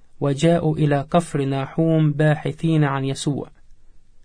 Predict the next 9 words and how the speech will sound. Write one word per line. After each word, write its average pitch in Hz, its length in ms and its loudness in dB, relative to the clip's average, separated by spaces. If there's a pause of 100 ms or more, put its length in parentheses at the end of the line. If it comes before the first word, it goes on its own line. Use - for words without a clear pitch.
(360)
فلما 190 320 2
وجدوه 185 680 0
على 156 160 2
الضفة 151 580 -4
المقابلة 151 760 2
من 147 200 2
البحيرة 143 680 0
قالوا 156 420 0
له: 123 320 -4